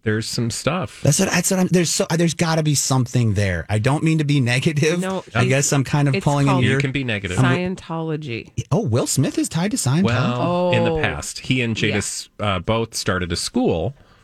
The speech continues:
Speaker 2: Oh.
Speaker 1: that was tied to
Speaker 3: Mm-hmm.
Speaker 1: Scientology.
Speaker 2: Well
Speaker 1: It, it actually used a Scientology curriculum, if I remember correctly, right, Colleen?
Speaker 3: Uh, yes, absolutely. So we,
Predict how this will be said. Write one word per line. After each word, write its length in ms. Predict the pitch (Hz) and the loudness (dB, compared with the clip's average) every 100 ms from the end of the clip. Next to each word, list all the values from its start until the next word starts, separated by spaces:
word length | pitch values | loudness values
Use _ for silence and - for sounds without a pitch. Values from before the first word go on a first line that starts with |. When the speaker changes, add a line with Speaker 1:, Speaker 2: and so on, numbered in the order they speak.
| _ _ | _ _
Speaker 2:
Oh. 380 | 92 95 101 104 | 2 4 4 2
Speaker 1:
that 160 | 107 85 | 2 0
was 160 | 104 | -6
tied 300 | - 101 92 | -4 -4 -4
to 40 | 87 | -4
Speaker 3:
Mm-hmm. 240 | - 87 | -4 -4
Speaker 1:
Scientology. 240 | 92 82 113 | -2 -2 0
Speaker 2:
Well 100 | 143 | 0
Speaker 1:
It, 60 | 151 | 2
it 20 | |
actually 380 | 139 165 147 113 | 0 0 -2 0
used 260 | 117 117 | 0 0
a 40 | 110 | -2
Scientology 600 | 110 104 98 101 90 85 | 0 -2 -2 -2 -4 -4
curriculum, 420 | - 107 90 76 | -4 -2 -2 -4
if 140 | - | -2
I 60 | 80 | -2
remember 340 | 80 78 80 | -2 -4 -6
correctly, 380 | - - - - | -4 -6 -4 -6
right, 200 | 90 95 | -4 -4
Colleen? 360 | - - 107 113 - _ | -6 -6 -4 -6 -12 _
Speaker 3:
Uh, 240 | 190 190 180 | -4 -2 -2
yes, 520 | 202 190 190 - - - | -2 -2 -4 -14 -18 -6
absolutely. 800 | 180 180 - 180 175 - 127 - - - - | -4 -4 -4 -2 -2 -4 -10 -14 -20 -20 -20
So 380 | - 269 226 214 | -2 2 2 2
we, 240 | 196 226 | -2 -4